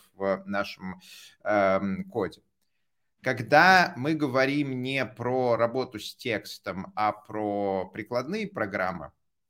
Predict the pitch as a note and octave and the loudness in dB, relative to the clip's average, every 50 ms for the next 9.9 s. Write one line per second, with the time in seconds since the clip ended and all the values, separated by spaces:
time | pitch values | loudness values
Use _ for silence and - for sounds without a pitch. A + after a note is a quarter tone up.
0 | _ _ _ _ _ - - - - A#2 G#2 D#3 E3 E3 C#3+ C3 C3 C3 C#3+ C#3+ | _ _ _ _ _ -18 -16 -16 -14 -8 -4 -2 -2 0 0 -2 -2 -2 -4 -4
1 | A#2+ G#2 G2+ G#2 - A#2+ B2+ C3 C3 C3 B2+ A#2+ - - - - - - A2 G#2 | -4 -8 -10 -8 -4 2 4 6 6 6 6 4 2 -2 -14 -16 -14 -12 -10 -10
2 | F2+ F2 F2 E2+ F2+ F2 E2 D#2 - G2 - - D3 C#3+ C#3 C3 B2+ B2 A#2+ - | -8 -6 -6 -6 -6 -8 -8 -12 -14 -16 -8 -2 -2 -2 -2 -2 -4 -6 -4 -4
3 | D3 C#3 C3 B2 - C3 B2 B2 A#2 G#2+ C3 B2+ - - D3 D#3+ F#3+ F3+ - D#3 | -4 -2 -4 -4 -4 -2 -2 -2 -2 -4 -6 -6 -6 -6 -4 -4 -4 -2 -2 -4
4 | C#3+ C3+ B2 G#2 - - - A2+ A#2 A#2+ B2 A#2+ - - - A#2+ A2 A#2 A#2+ A#2+ | -4 -4 -4 -8 -8 -4 -2 -2 -2 -2 -6 -6 -8 -10 -10 -10 -8 -6 -6 -4
5 | A#2+ A#2 A2 G#2+ - - - G2+ G2+ A#2+ A#2+ A#2 A2+ G#2+ G#2+ A2 A2+ A#2+ B2+ D3 | -4 -4 -4 -6 -8 -10 -14 -8 -4 -2 0 0 0 -2 -2 -4 -4 -4 -4 -2
6 | E3+ E3 D#3+ A#2+ A#2+ A2+ G#2+ G#2+ G#2 G#2 G2+ F2 F2 E2 E2+ G2+ G2+ G2 F#2 F#2+ | -2 -4 -4 -4 -6 -6 -4 -2 -2 -2 -2 -4 -6 -8 -6 -4 -4 -4 -4 -8
7 | - - G2 F#2 F#2 F2+ _ - G2+ - - A2 G#2 - - G2 - - - - | -10 -8 -6 -6 -6 -6 _ -14 -16 -12 -6 -6 -6 -6 -8 -14 -16 -14 -10 -10
8 | G#2 - - G2 F#2 F2+ G2 G2+ G2+ G2 - - G2 - - G2+ G2 F#2+ F#2 - | -10 -8 -8 -8 -6 -2 0 0 0 0 -2 -10 -12 -12 -10 -10 -10 -10 -10 -8
9 | G2+ G2+ G#2 F#2+ G2 F#2+ F#2+ F#2 F#2+ G2 G2 G2+ G2+ G2 F#2+ - - | -4 -2 -2 -2 -2 -4 -4 -4 -2 -2 -2 -2 -2 -4 -6 -10 -18